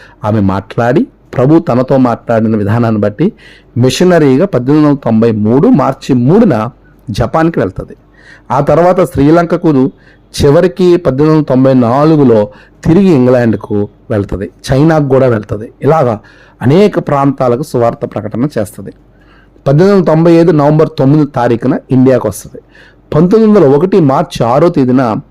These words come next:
ప్రీనా అనే ఏడు సంవత్సరాల అమ్మాయి ఆమె యొద్దకు పరిగెత్తుకుని వచ్చి ఏడుస్తూ ఉంటే,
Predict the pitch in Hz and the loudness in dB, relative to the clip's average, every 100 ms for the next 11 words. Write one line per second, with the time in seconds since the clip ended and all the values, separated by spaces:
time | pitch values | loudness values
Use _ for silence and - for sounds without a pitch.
0 | _ _ - 143 165 180 156 - 117 127 | _ _ -2 2 2 2 -2 -6 -2 0
1 | 117 127 139 139 135 143 151 147 123 120 | 2 2 0 0 -4 -4 -4 -2 -2 0
2 | 135 104 - - - _ 98 117 117 123 | 0 -2 -8 -20 -20 _ -4 0 0 0
3 | 135 139 110 113 127 - 120 107 101 - | -2 -2 -2 0 -2 -4 -2 -2 -4 -4
4 | 104 101 101 - 101 95 185 311 | -4 -4 -6 -6 -6 -2 0 -2